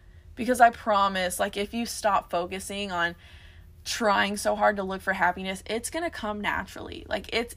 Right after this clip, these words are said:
it's gonna come naturally, okay? And, and that goes for me too. I need to stop focusing on all this, all right? But again, um, look at the negatives as, you know, for instance, like, a lesson, accept it,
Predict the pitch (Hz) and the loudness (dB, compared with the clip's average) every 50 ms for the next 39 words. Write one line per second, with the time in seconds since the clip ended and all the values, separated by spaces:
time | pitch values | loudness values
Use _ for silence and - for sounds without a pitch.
0 | - - 262 - - - 311 311 269 - 220 208 190 - - - - - - - | -6 -6 -6 -6 -6 -4 -4 -4 -4 -6 -6 -6 -4 -6 -6 -6 -8 -12 -12 -12
1 | - - - - 214 - 240 233 226 233 - - - - - - - - - - | -14 -12 -12 -10 -2 0 0 0 0 -2 -6 -14 -20 -20 -20 -20 -20 -20 -20 -20
2 | - - - - - - - - 226 233 226 208 - 226 226 233 233 233 226 247 | -20 -20 -20 -20 -20 -20 -4 0 0 2 2 2 2 2 4 4 4 2 2 0
3 | 240 240 - - 254 226 214 208 208 - - - - - 185 190 196 202 202 202 | -2 -4 -2 -4 -4 -2 -2 -4 -4 -6 -8 -8 -8 -8 -8 -6 -6 -4 -4 -6
4 | - - 196 190 185 185 - - 180 180 - - - - - 202 202 - - - | -2 0 2 2 2 0 -2 -6 -6 -6 -6 -8 -10 -10 -8 -8 -8 -6 -6 -6
5 | - - - - - - - - - 196 196 196 - - - - - - - - | -6 -8 -10 -10 -12 -10 -4 0 2 2 2 2 -2 -6 -14 -20 -20 -20 -20 -20
6 | - - - - - - - - - - - - - - - 220 226 202 220 220 | -20 -20 -20 -20 -20 -20 -20 -20 -20 -20 -20 -20 -20 -16 -12 -12 -2 2 2 2
7 | 226 202 202 202 202 196 196 196 202 208 - - - - - 202 202 202 196 196 | 2 2 2 2 4 4 2 0 -2 -6 -10 -14 -10 0 2 4 4 6 4 4
8 | 190 185 190 - - - - - - - - - - - 214 233 233 277 254 - | 2 -2 -6 -10 -14 -18 -20 -20 -20 -20 -20 -20 -10 -4 -4 -2 -2 -2 -2 -2
9 | 269 254 240 233 233 226 240 233 226 226 226 226 226 220 233 - - - - - | 0 4 4 4 4 4 0 0 2 2 2 2 0 -2 -2 -4 -4 -4 -6 -10
10 | - - - - - - - - - - - - 196 190 196 196 190 196 190 - | -16 -20 -20 -20 -20 -20 -20 -20 -20 -6 2 6 8 8 8 8 6 2 0 -2
11 | - - - - - 202 196 208 196 190 190 185 180 180 175 185 214 - - - | -4 -4 -8 -10 -10 -6 -2 2 4 6 6 6 6 4 4 0 -4 -10 -18 -20
12 | - - - - - - - - - - - - - - - - - - - - | -20 -20 -20 -20 -20 -20 -20 -20 -20 -20 -20 -20 -20 -20 -20 -20 -20 -14 -2 2
13 | 208 202 196 202 - - 190 196 - 185 175 165 165 - - - 180 185 202 208 | 2 2 2 0 -4 -6 -6 -2 0 2 2 2 0 -4 -6 -6 0 6 6 6
14 | 214 - - 208 208 202 202 196 - - - 165 160 - - - 214 208 214 214 | 6 6 2 -2 -2 -2 -4 -6 -8 -6 -6 -6 -6 -6 -2 4 4 4 4 2
15 | - 220 214 214 208 196 | -2 -2 -2 -2 -2 -4